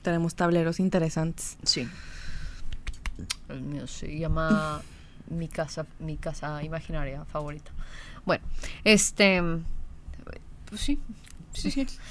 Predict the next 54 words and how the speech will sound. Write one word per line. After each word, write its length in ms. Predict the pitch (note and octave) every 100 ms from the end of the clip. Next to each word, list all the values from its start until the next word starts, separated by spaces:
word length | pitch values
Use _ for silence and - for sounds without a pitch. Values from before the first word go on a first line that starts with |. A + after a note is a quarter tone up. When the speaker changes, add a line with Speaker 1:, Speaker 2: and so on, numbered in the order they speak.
| -
Speaker 1:
Sí. 80 | B3+
Speaker 2:
Em, 420 | A3+ G3+ G3 G3
pues 140 | -
cada 180 | - C4+
quien, 180 | - C#4+
¿no? 80 | D#4 - - - -
Speaker 1:
Pues 160 | - E4
sí. 180 | - - -
Speaker 2:
Pues 140 | D#4+
sí, 80 | -
cada 180 | - C3
quien. 180 | - -
Speaker 1:
Pues 160 | D4
sí. 200 | - - - - -
Cada 260 | G#3 G3+ G#3+
quien, 180 | G#3+
justo 400 | G3+ A3+ A#3 B3+
es 100 | B3
Speaker 2:
Hoy, 60 | A3+
Speaker 1:
lo 120 | B3
que 100 | A#3
Speaker 2:
hoy 100 | B3+
me 60 | B3
Speaker 1:
vamos 180 | F#3 A3
a 20 |
Speaker 2:
puse 20 | G3
Speaker 1:
decir 260 | G3+ G3+
hoy. 60 | G#3+
Speaker 2:
el 80 | A#3+
cabello 260 | A#3 A3
por 160 | G#3+ A3+
delante. 400 | F#3+ E3 D3 - - - -
Speaker 1:
Se 100 | -
ve 100 | G#3+
muy 160 | G#3 G#3+
bien. 260 | F3 E3 D#3+ - - - - - - - - -
Speaker 2:
Me 180 | - G3+
estoy 200 | G3 G#3
tapando 280 | G3 G3+ G3+
las 140 | G3+
chichis. 560 | G3+ D4 - - - -
Speaker 1:
Tú, 60 | A3
¿está 300 | A#3 A#3 A3+
hincha 240 | A#3+ -
este 180 | C#4 C#4+
pantalón? 480 | C#4+ B3 A3 A3 A#3
¿De 80 |
dónde 220 | C4 B3+ C4
es? 80 | B3+
Speaker 2:
Ah, 60 |
muchas 280 | A#3+ B3 C4
gracias. 480 | A#3+ A3 G#3+ - - - -
A 60 | -
ver, 160 | E3+